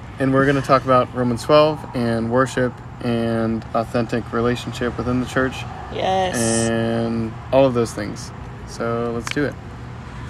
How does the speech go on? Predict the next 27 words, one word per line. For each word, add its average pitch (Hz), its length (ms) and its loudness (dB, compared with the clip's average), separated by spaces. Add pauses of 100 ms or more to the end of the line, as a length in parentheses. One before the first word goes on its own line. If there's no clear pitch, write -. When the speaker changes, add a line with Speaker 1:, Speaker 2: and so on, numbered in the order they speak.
(420)
Speaker 2:
Just 285 180 0
a 330 60 0
little 311 180 6
bit 262 120 10
of 254 100 8
a 214 60 0
background, 185 480 2
though. 165 220 -2
Like, 180 200 4 (500)
you're 208 200 4
a 214 40 6
worship 208 360 0
leader, 190 240 2
you 190 180 0
do 185 160 -2
worship, 180 340 -2
you 175 140 -2
do 170 140 -2
worship. 160 400 -4
Like, 175 160 -2
all 185 140 4
three 190 180 -2
of 185 100 -4
you 180 60 -2
have, 180 240 -2
like, 165 240 -2
worshipy 170 400 -4